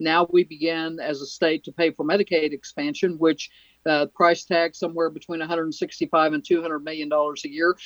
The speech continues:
Good news is we're not gonna be scraping around and, and, uh, you know, uh, moving dollars back and forth and looking,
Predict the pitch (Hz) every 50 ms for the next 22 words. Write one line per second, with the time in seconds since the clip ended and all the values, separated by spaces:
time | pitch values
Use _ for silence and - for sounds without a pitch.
0 | - - _ _ 202 202 202 190 190 185 190 185 - - 180 185 190 180 - 180
1 | 170 165 165 170 165 - 170 170 165 160 156 151 - - 190 180 170 - 175 160
2 | 156 160 160 160 160 165 165 165 165 160 147 151 151 151 143 - - 160 156 156
3 | 156 156 151 151 151 151 147 147 - _ _ _ _ _ _ _ _ 175 160 151
4 | 147 151 151 - _ - 165 165 151 143 147 135 110 - 185 185 185 185 175 165
5 | 156 165 165 170 165 170 156 - - 165 165 160 170 - 170 147 143 - 170 165
6 | 165 175 175 - 156 143 147 165 170 - - 160 156 156